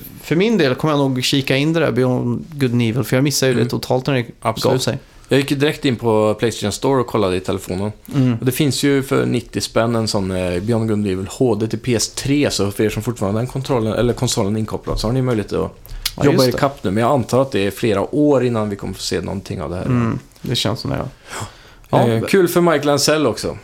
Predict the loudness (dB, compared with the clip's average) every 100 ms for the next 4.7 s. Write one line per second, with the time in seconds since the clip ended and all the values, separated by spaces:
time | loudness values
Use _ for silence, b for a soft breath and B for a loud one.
0 | -2 0 2 2 4 2 2 -2 0 2
1 | 4 4 4 2 0 0 0 2 4 2
2 | 0 -2 -2 -4 -4 0 -2 0 0 0
3 | -4 -2 0 0 0 2 2 2 2 0
4 | -2 -4 -4 0 2 4 2